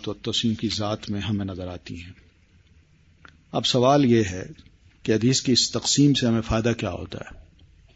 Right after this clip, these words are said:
تو ذرا پیج نمبر بائیس نکالیں، تو دیکھیے اس میں percentage کے بعد کے کچھ فوائد جو لکھے ہوئے ہیں، یہ ہیں وہ چیزیں جو کہ ہمیں سمجھنی چاہیے۔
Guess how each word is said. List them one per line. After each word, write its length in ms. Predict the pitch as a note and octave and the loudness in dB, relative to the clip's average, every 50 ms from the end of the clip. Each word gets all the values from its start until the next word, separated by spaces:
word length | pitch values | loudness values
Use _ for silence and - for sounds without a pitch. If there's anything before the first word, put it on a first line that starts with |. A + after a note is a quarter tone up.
| _ _ _ _ _ _ _ _ _ _ - - _ _ _ _ _ - - _ _ - - - - - | _ _ _ _ _ _ _ _ _ _ -20 -20 _ _ _ _ _ -20 -20 _ _ -20 -20 -20 -12 -6
تو 120 | - G#2+ | -2 0
ذرا 140 | A2 A2+ A#2 | 2 2 2
پیج 360 | A2+ - C3+ C3+ C3 A2+ A#2+ | 2 4 6 6 6 6 6
نمبر 520 | B2 A2+ A2+ G#2+ B2+ - - - - - A2 G2+ | 6 6 6 4 2 -2 -4 -10 -16 -10 -4 0
بائیس 360 | G#2+ A2 A#2+ A#2 - - - | 0 2 2 2 0 0 -2
نکالیں، 400 | G2+ - A2+ A2 G#2+ B2 D3+ G3 - - - - _ _ - _ _ - _ _ _ _ _ _ _ _ _ _ _ _ _ _ _ _ _ _ _ _ _ _ _ _ _ _ _ _ - _ _ - | -2 -4 -2 -2 0 0 -2 -4 -6 -10 -20 -20 _ _ -20 _ _ -20 _ _ _ _ _ _ _ _ _ _ _ _ _ _ _ _ _ _ _ _ _ _ _ _ _ _ _ _ -20 _ _ -4
تو 80 | - G#2 | 2 4
دیکھیے 340 | A2+ B2+ B2 - D#3 D3 C#3+ | 6 6 6 8 8 8 8
اس 160 | C3+ - - | 6 4 4
میں 80 | C3+ B2 - | 2 2 2
percentage 640 | B2+ A#2+ - - B2+ A#2+ A#2 C3 C#3 C#3+ C3 - | 2 2 4 6 6 6 6 6 6 6 6 4
کے 120 | - - G#2+ | 4 4 4
بعد 240 | F2+ G2+ G#2 G#2+ G#2 - | 4 4 4 4 2 0
کے 120 | - - F#2 | -2 -4 -2
کچھ 220 | - A2+ - - | 0 2 2 2
فوائد 440 | - - G#2+ G2 G2+ G#2 G#2+ G#2+ G2 | 2 2 2 2 4 4 4 4 2
جو 140 | F2+ F#2+ F#2 | 2 -2 -4
لکھے 340 | E2 F#2 - - - - G2+ | -4 -4 -6 -6 -4 -4 -4
ہوئے 120 | E2+ E2 | -4 -4
ہیں، 100 | D#2 - - - - - _ _ _ _ _ _ _ _ _ _ _ _ _ _ _ | -8 -10 -12 -14 -18 -20 _ _ _ _ _ _ _ _ _ _ _ _ _ _ _
یہ 160 | - A#2 C3 A#2+ | 4 4 6 4
ہیں 160 | F#2 G2 G2+ | 4 2 -2
وہ 120 | F#2+ G2 | -2 -2
چیزیں 360 | G2 - - G#2+ F2+ F#2+ G2 | -2 0 0 -2 0 -2 -2
جو 160 | F#2 - F#2 F2 | -4 -4 -4 -6
کہ 220 | - - F#2+ G2+ B2 - _ _ _ _ - - | -4 -4 -6 -6 -6 -8 _ _ _ _ -14 -8
ہمیں 200 | D#3 F3 G#2 G2 | -4 -2 -2 0
سمجھنی 460 | G2 - - G2+ G#2 G2 - G2+ F#2+ F2+ | 0 0 2 2 2 2 2 0 0 0
چاہیے۔ 580 | - F2+ E2 D#2+ E2+ F#2 - - - - - | 0 -2 -2 -4 -4 -6 -8 -10 -12 -16 -20